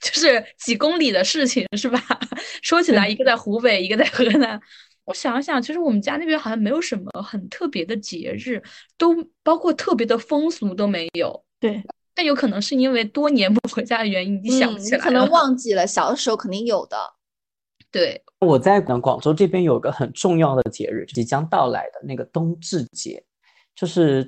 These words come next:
Speaker 4: 冬至大过年。
Speaker 3: 过冬至还过冬至夜，
Speaker 4: 呃，
Speaker 3: 当天还是前一夜？
Speaker 4: 当天，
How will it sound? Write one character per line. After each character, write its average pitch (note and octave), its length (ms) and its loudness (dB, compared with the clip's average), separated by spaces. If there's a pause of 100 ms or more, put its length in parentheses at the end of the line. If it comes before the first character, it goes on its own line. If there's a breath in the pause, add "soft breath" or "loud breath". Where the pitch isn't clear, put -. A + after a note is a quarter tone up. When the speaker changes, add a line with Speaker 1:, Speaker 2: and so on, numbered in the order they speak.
Speaker 4:
冬 A3+ 260 4
至 G3 260 2
大 C3+ 260 -2
过 C3+ 180 2
年。 G#2+ 400 -4 (140)
Speaker 3:
过 D4+ 160 4
冬 D4+ 260 2
至 C#4 160 -2
还 F3+ 160 0
过 A3 220 0
冬 B3+ 260 0
至 A#3 240 -6
夜， F#3+ 340 -4 (200)
Speaker 4:
呃， C4+ 160 0
Speaker 3:
当 - 80 -2
天 C4 220 -2
还 A#3 120 -6
是 A3 100 -10
前 E3 320 -8
一 F3 220 -8
夜？ - 180 -8 (220)
Speaker 4:
当 F3 180 2
天， E3 380 -2